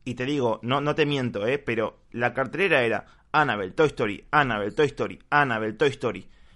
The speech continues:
El cuento de las comadrejas, No soy tu mami, Annabelle, Toy Story. O sea, hay ocho, eh, que se reparten entre Annabelle y Toy Story, en una de, de las diez salas.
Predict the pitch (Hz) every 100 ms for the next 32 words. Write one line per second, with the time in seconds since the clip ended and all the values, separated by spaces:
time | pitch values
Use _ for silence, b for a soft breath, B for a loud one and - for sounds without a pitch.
0 | b - 123 170 165 147 - 135 131 123
1 | 113 101 - - 104 127 156 190 160 170
2 | 190 208 - 143 170 160 - 123 - 117
3 | 101 - - - _ _ _ _ _ _
4 | _ _ - 127 147 - 139 - - _
5 | _ _ - - - - - 196 208 202
6 | 131 - _ - 123 82 127 120 123 117
7 | 117 151 160 143 127 123 139 151 139 123
8 | 117 117 - 107 107 123 139 127 120 113
9 | 107 117 113 120 120 151 165 139 107 95
10 | -